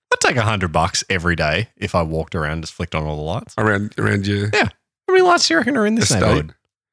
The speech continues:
Speaker 2: Uh, yeah. Just
Speaker 1: Surely, like, fifty.
Speaker 2: And you, you reckon nowadays just flicking the switch on, not
Speaker 1: Yeah.
Speaker 2: actually, like, lighting them, like
Speaker 1: Yeah.
Speaker 2: the gas ones or anything?
Speaker 1: Yeah.
Speaker 2: Okay.
Speaker 1: I'd do that.
Speaker 2: Well, there you go, uh, local council, if you're listening.
Speaker 1: Yeah. I'm your man.
Speaker 2: <laughs>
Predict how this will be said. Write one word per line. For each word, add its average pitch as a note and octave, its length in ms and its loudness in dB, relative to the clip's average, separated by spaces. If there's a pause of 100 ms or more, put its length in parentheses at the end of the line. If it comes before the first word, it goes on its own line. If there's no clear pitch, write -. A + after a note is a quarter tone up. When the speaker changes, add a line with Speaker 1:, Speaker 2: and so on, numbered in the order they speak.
(260)
Speaker 2:
Uh, F3+ 140 -4 (160)
yeah. D#4 240 -2 (500)
Just C3+ 140 2
Speaker 1:
Surely, G3+ 260 4
like, A2+ 220 0 (440)
fifty. - 360 -6 (260)
Speaker 2:
And C3 140 0
you, A#2+ 200 2
you C#3 140 6
reckon B2 220 2
nowadays G#2+ 320 2
just - 200 -4
flicking A#2 300 0
the G2+ 80 0
switch G#2+ 260 0
on, G2 120 -2
not G2+ 160 2
Speaker 1:
Yeah. - 80 4
Speaker 2:
actually, - 180 0
like, G2 240 -2
lighting G2+ 480 -2
them, G#2 200 -6
like - 100 -6
Speaker 1:
Yeah. D#3 160 2
Speaker 2:
the G#2 80 0
gas G2+ 320 -2
ones G#2 200 -4
or G2+ 60 -4
anything? G2+ 300 -4 (240)
Speaker 1:
Yeah. C#3 140 0 (220)
Speaker 2:
Okay. A3+ 200 -6 (760)
Speaker 1:
I'd - 120 -2
do D#2+ 120 -2
that. B2 240 -2 (600)
Speaker 2:
Well, A2+ 80 -2
there B2 120 6
you A#2+ 60 2
go, B2+ 280 4
uh, A#2 460 2
local A#2+ 280 0
council, B2+ 420 0 (240)
if A2+ 140 0
you're A2+ 80 2
listening. C#3+ 380 2 (240)
Speaker 1:
Yeah. D3 240 2 (340)
I'm A2+ 140 4
your A#2+ 120 6
man. A#2 340 4
Speaker 2:
<laughs> - 360 -2